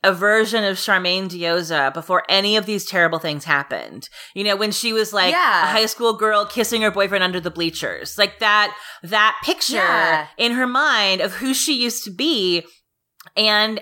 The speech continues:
Speaker 1: and everything that has happened since then, and especially since they landed on the ground, has made her feel like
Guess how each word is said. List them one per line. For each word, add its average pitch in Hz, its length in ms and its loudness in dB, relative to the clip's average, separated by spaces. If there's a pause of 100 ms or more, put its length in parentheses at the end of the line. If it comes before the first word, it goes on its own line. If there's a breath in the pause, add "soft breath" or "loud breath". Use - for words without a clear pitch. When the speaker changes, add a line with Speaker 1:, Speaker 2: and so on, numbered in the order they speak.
Speaker 1:
and 220 180 0
everything 277 320 0
that 285 80 0
has 240 160 0
happened 208 480 -2
since 226 360 -2
then, 160 500 -2 (260 loud breath)
and 190 140 -2
especially 240 720 0
since 196 240 -6
they 208 100 -4
landed 185 240 -4
on 170 120 -4
the 165 80 -10
ground, 170 520 2 (640 loud breath)
has 202 320 0
made 214 280 0
her 247 180 -2
feel 220 340 0
like 170 460 0